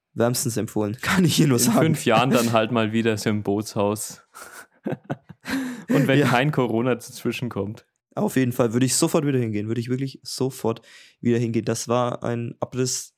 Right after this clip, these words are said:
Speaker 1: Ja, ich kann's gar nicht in Worte fassen. Ist natürlich auch die beste Anlaufstelle dafür, wenn man mal ein Dubstep-Event mitnehmen will, dann natürlich im Bootshaus, im besten Club Deutschlands, ähm, wo auch regelmäßig solche Veranstaltungen sind, weil viele ja auch aus dieser Kölner Ecke kommen. Das ist ja so eine Szene dort.
Speaker 2: Mhm.
Speaker 1: Ähm,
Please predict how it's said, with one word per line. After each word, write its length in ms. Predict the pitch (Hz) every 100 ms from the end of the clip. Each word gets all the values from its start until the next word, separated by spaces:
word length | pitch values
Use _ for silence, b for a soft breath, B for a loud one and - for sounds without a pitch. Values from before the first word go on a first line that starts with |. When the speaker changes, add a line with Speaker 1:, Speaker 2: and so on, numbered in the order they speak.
| _ -
Speaker 1:
Ja, 120 | 127
ich 140 | 135 - - -
kann's 240 | - 151 -
gar 100 | 131
nicht 120 | 127
in 120 | 110
Worte 160 | 120 127
fassen. 440 | 104 120 123 - -
Ist 100 | 143
natürlich 340 | 156 143 143 -
auch 220 | 135 - B B B B
die 60 | 127
beste 300 | 135 131 117
Anlaufstelle 520 | 117 127 117 117 117
dafür, 320 | 117 - 127
wenn 80 | 120
man 120 | 120 113
mal 80 |
ein 80 | 110
Dubstep-Event 600 | 113 127 - 131 113 117
mitnehmen 320 | 123 123 117 117
will, 140 | 120
dann 160 | 120 120
natürlich 440 | 120 123 117 -
im 120 | 117
Bootshaus, 420 | 117 120 123 117
im 80 | 113
besten 260 | 123 123 117
Club 200 | 120 120
Deutschlands, 480 | 117 - 117 123 - B B B B B
ähm, 240 | 113 113 113
wo 100 | 113
auch 140 | 127
regelmäßig 480 | 139 139 127 127 120
solche 180 | 127 123
Veranstaltungen 600 | 123 131 135 117 117 113
sind, 200 | 127 123
weil 160 | 117
viele 300 | 113 131 131
ja 220 | 120 113 -
auch 240 | 117 -
aus 160 | - -
dieser 200 | 113 113
Kölner 260 | 123 117
Ecke 180 | 110 117
kommen. 180 | - 123
Das 120 | 117
ist 120 | 120
ja 80 | 113
so 120 | -
eine 100 | 110
Szene 440 | 107 - 113 123 127
dort. 180 | 120
Speaker 2:
Mhm. 800 | 127 127 - - - - 123 120 127
Speaker 1:
Ähm, 560 | 117 113 110 110 -